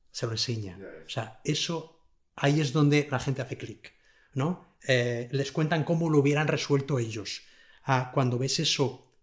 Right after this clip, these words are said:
Speaker 1: eh, "Ay, pero ¿cómo lo has hecho tú?", ¿no? Ese es el momento, porque tú puedes hacer un ejercicio, puede quedar como un ejercicio, es un poco desconectado de la realidad. Bien, eso está bien porque entrenas y vas, vas entendiendo las cosas, te vas desbloqueando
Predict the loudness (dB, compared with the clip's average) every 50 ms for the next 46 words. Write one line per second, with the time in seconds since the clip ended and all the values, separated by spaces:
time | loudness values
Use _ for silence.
0 | _ -12 -6 -2 0 0 2 0 -2 -4 -6 -10 _ _ _ _ _ _ _ _
1 | -2 0 0 0 2 2 2 2 4 4 4 6 6 6 6 6 4 4 0 0
2 | -2 -2 -2 -4 -6 -6 -8 -16 -18 _ 0 2 2 2 0 -4 _ _ 0 2
3 | 4 4 4 2 2 0 0 0 0 0 0 0 0 0 0 0 0 0 0 0
4 | 0 0 2 0 0 2 2 0 0 -2 -2 0 0 0 0 -2 -2 -6 -4 -2
5 | -2 -4 -2 -4 -4 -4 -4 -4 -6 -6 -4 -4 -2 -2 -2 -2 -2 -4 -2 -4
6 | -2 -2 -2 -2 -2 -4 -4 -6 -6 -4 -2 -2 0 2 0 0 0 -2 -4 -2
7 | 0 0 0 -2 -4 -14 -18 -12 -4 4 4 4 4 4 -4 -10 -20 -20 _ _
8 | -2 2 2 4 6 6 4 6 6 6 6 4 2 2 2 0 0 2 2 2
9 | 2 2 0 -4 -8 -10 -12 -12 -10 -4 -2 0 0 0 0 -2 -4 -6 -8 _
10 | _ _ -4 -4 0 0 0 2 2 2 2 2 2 2 0 0 0 -2 -2 0
11 | 0 0 0 0 0 -2 -2 -2 -4 -4 -2 0 0 -2 -2 -6 -10 _ _ -2
12 | -2 0 4 4 4 4 4 0 0 0 0 0 0 0 -2 -4